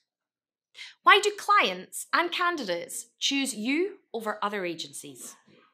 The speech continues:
Now, it's this data that will give you the answers you need. Your website is your shop front, so it needs to reflect the answers you've just written down. So,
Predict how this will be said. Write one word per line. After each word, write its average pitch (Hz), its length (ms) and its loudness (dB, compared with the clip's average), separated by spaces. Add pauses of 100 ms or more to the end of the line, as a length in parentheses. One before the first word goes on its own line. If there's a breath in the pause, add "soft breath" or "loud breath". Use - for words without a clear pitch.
(760 loud breath)
Now, 285 80 10
it's 277 240 4
this 427 220 0
data 220 560 -2 (200 loud breath)
that 202 120 -2
will 240 100 -2
give 302 260 -2
you 302 140 -4
the 254 140 -2
answers 208 480 0
you 220 100 -4
need. 143 300 -8 (1400 loud breath)
Your 370 200 6
website 262 680 2 (120)
is 214 140 0
your 233 100 2
shop - 280 0
front, - 440 -6 (400 loud breath)
so 240 160 -8
it - 200 6
needs 269 280 -2
to 214 120 -4
reflect 269 600 0
the 220 120 -4
answers 233 560 0
you've 311 180 -2
just - 180 -2
written 170 260 -6
down. 180 300 0 (1080 loud breath)
So, 302 300 2